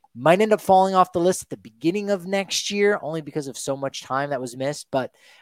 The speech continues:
uh, if he does get a chance to play in some winter league action,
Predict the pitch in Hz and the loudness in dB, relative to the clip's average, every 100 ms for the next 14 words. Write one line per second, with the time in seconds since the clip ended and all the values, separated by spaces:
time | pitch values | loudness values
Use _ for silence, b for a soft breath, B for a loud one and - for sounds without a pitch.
0 | - 110 127 139 139 156 139 - 143 - | -10 -10 -2 0 0 0 -4 -2 -4 -6
1 | - 143 139 131 107 113 139 139 139 143 | -6 -4 -4 -8 -12 -10 -8 -6 0 4
2 | 143 - 151 143 147 | 4 2 -2 -2 -4